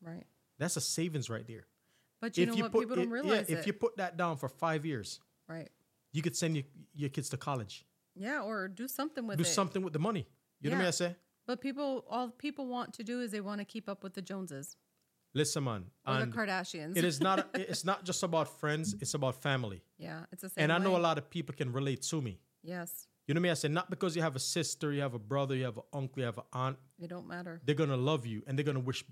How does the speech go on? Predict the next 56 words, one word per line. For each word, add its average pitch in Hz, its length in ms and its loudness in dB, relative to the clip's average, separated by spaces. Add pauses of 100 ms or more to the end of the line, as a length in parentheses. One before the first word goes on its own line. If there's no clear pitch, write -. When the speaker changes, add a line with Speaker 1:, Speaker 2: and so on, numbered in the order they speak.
(180)
Speaker 2:
good 165 160 4
for - 120 -8
you. 101 180 -4 (180)
Speaker 1:
Right. 156 220 -10 (160)
Speaker 2:
A 143 80 2
lot 147 240 6
of 165 120 -2
'em, 165 180 0
if 151 120 -6
they're 147 140 0
stuck - 540 -2 (180)
Speaker 1:
Mm-hmm. 190 240 -4 (320)
Speaker 2:
and 147 120 2
they 151 80 4
see - 260 0
you 160 220 0
excelling, 165 560 0 (220)
Speaker 1:
Right. 170 180 -12 (220)
Speaker 2:
they 151 120 4
don't 214 100 2
wanna 202 140 0
see - 140 -4
you 175 100 -4
excel. 156 400 -4 (260)
Speaker 1:
No. 208 420 -4 (200)
Speaker 2:
You 143 80 2
know 185 60 4
what 202 80 4
I 190 40 4
said? 190 240 0
Speaker 1:
They 233 60 0
Speaker 2:
They're 226 80 2
gonna 190 120 4
Speaker 1:
wanna - 100 2
Speaker 2:
try, - 60 -2
Speaker 1:
be 147 100 -4
Speaker 2:
they, 175 80 0
Speaker 1:
better. 220 240 -2
Speaker 2:
they're 156 100 0
gonna 170 160 0
try 160 160 0
to 139 60 -2
fight 147 380 -2
you 190 80 -4
down. 156 360 0 (140)
Speaker 1:
Yep. 175 160 -12 (280)
Speaker 2:
They're 143 120 2
gonna 156 140 2
try 147 160 0
to 147 60 -2
say 143 160 0
something 135 440 -2
negative. 135 520 0
That's 143 240 0
why 160 200 2
people, 143 460 -6